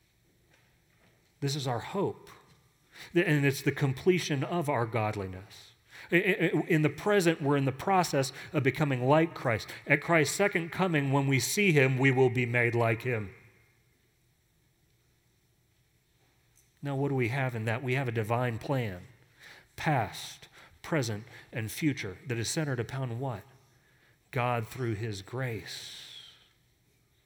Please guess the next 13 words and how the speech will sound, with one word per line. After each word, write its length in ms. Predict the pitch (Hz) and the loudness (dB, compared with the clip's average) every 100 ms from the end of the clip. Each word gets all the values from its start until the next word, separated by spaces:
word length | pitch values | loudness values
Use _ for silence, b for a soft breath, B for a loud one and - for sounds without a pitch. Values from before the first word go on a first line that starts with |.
| _ _ _ _ | _ _ _ _
equipping, 720 | - - 156 135 123 98 92 - b b | -14 -4 -2 -2 -4 -8 -12 -20 b b
empowering, 720 | 117 107 - 143 131 104 98 95 B B - | -10 -8 -6 -4 -4 -4 -8 -12 B B -8
and 140 | 107 | -6
enabling 580 | 107 117 131 110 104 101 | -4 -2 -2 -2 -6 -6
us 320 | 92 - - b b b _ | -10 -14 -18 b b b _
to 160 | - 110 - _ - - | -10 -10 -10 _ -20 -10
be 300 | 151 147 107 | -4 -2 -2
godly 520 | 95 131 139 120 110 | -4 -6 -6 -6 -8
people, 520 | 92 - 202 - 95 - _ _ _ _ _ _ _ _ _ _ _ _ _ | -10 -10 -12 -12 -18 -20 _ _ _ _ _ _ _ _ _ _ _ _ _
to 100 | - | -6
live 340 | 127 143 175 156 | -2 2 0 -2
holy 300 | 147 135 127 | -4 -2 -2
lives. 460 | 135 180 156 92 | -2 -4 -10 -14